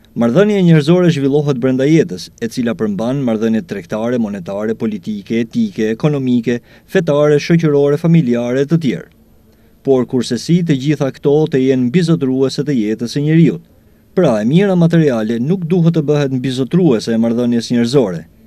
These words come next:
pasi marrëdhënien do ta themelojë ose zhvillojë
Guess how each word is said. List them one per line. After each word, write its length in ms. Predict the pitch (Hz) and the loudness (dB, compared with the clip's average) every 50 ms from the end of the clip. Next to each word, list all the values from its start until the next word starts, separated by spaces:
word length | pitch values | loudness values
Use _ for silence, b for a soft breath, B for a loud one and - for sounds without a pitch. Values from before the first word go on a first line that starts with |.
| _ - | _ -10
pasi 240 | 113 - - 123 | -8 -4 -2 -2
marrëdhënien 640 | 113 110 104 95 95 98 110 123 143 156 170 170 170 B B B B - | 0 -2 -2 -4 -6 -4 -4 0 2 2 2 2 0 B B B B -6
do 80 | 131 127 | -4 -4
ta 160 | 131 123 - | -2 -4 -2
themelojë 560 | - 113 110 110 107 127 147 170 180 175 170 | -2 -2 -2 0 0 0 0 0 0 0 0
ose 160 | 175 180 170 | 0 0 2
zhvillojë 480 | 165 170 180 160 139 135 139 147 139 | 2 2 4 4 4 4 2 2 0